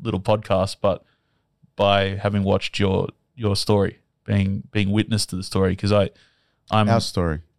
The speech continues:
Speaker 2: 'cause it's not just all about me.
Speaker 1: I agree with you.
Speaker 2: I might be the C E O, but it takes a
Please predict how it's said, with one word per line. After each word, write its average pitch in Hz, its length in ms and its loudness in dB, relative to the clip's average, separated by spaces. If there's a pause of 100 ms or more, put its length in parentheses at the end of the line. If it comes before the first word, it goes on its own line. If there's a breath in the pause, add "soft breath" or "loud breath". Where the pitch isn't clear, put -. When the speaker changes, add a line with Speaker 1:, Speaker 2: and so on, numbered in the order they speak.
(560 soft breath)
Speaker 2:
'cause 92 180 0
it's 92 100 -8
not 104 180 0
just - 240 -8
all 101 160 2
about 87 260 0
me. 82 340 -2 (360)
Speaker 1:
I 151 140 2
agree 151 240 2
with 120 160 0
you. 104 100 2
Speaker 2:
I 104 60 2
might 104 240 2
be 92 100 -4
the 92 120 0
C 90 320 2
E 90 40 4
O, 87 220 2
but 90 160 0
it - 80 -6 (540)
takes 190 280 0
a 85 80 -4